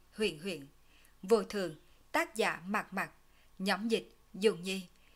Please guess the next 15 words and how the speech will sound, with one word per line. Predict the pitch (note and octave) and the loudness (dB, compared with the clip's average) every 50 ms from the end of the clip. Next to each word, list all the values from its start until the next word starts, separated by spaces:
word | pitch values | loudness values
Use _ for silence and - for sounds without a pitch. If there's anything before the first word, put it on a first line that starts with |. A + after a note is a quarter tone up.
| - - | -14 0
nguồn | G#3 G#3+ A#3 G#3 F#3+ F#3+ | 6 8 8 8 6 2
viết | G3 D#4+ - - | 0 -2 0 0
văn | B3 A3 G#3+ | -2 -2 0
đàn | G3+ F#3+ F3 D#3 D3+ - | 0 0 0 -2 -4 -2
chấm | - F#3+ E3+ F#3 | -2 -2 -2 0
V | G3 G#3+ G3+ - | -2 -2 -2 -2
N. | E3+ F3 E3+ D#3 - - - - - - - - - - - | -4 -8 -8 -10 -18 -20 -20 -20 -20 -20 -20 -20 -14 -6 -2
Chúc | - D4+ D4+ | 0 0 2
các | D4+ D4 A#3 | 0 0 2
bạn | A3+ G3 E3 D3+ - | 2 0 0 -2 -2
có | - B3 | -2 0
những | A#3 G#3+ D#3 D#3+ E3 | 0 0 0 0 0
giây | A3 F#3+ F3 - | -2 -2 0 -2
phút | G3+ - - | -4 -4 -2
nghe | A3+ G#3+ | -2 -4